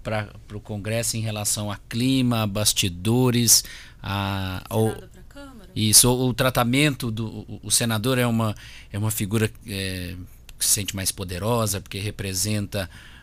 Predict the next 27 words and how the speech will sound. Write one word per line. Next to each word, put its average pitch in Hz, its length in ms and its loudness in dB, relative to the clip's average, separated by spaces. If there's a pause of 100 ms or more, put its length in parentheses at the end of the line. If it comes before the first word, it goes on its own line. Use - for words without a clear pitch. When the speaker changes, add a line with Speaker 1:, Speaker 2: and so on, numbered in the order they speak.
Speaker 1:
ah, 92 680 -6 (240)
é 151 80 -8
um, 254 160 -8
é 247 100 -4
um, 262 100 -8 (460)
ah, 123 180 -12
ele 107 200 -4
venceu 123 340 6
uma 135 80 6
eleição 120 300 6
majoritária, 110 760 6
chega 117 340 2
mais, 107 580 4 (680)
é, 87 500 -6 (340)
com, - 280 -14
com - 120 -10
a 104 80 -4
crista 123 400 0
mais 113 240 4
elevada 113 640 6
ali, 120 320 8
como 127 160 4
é 131 40 2
que 123 100 0
é? 95 200 0
Speaker 2:
Ó, 240 200 -10
a - 180 -18